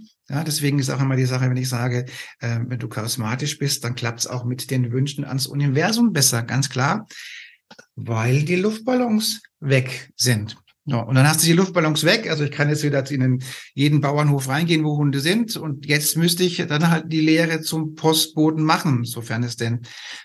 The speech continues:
mein Berufswunsch wäre oder gewesen wäre. Also wenn die Luftballons weg sind, dann muss die Vision vom Leben rein. Die meisten haben doch gar keine Vision, was sie aus ihrem Leben machen wollen.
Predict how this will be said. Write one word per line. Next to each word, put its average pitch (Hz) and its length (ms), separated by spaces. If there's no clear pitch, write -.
mein 113 400
Berufswunsch 113 840
wäre 117 540
oder 107 240
gewesen 120 720
wäre. 98 440
Also 123 240
wenn 127 80
die 131 60
Luftballons 135 480
weg 135 200
sind, 170 280
dann 131 160
muss 131 180
die 131 160
Vision 139 480
vom 247 220
Leben 165 280
rein. 127 200
Die 131 100
meisten 131 360
haben 143 120
doch 139 100
gar 135 160
keine 127 260
Vision, 139 500
was 147 140
sie 135 100
aus 131 220
ihrem 127 120
Leben 123 240
machen 233 320
wollen. 117 380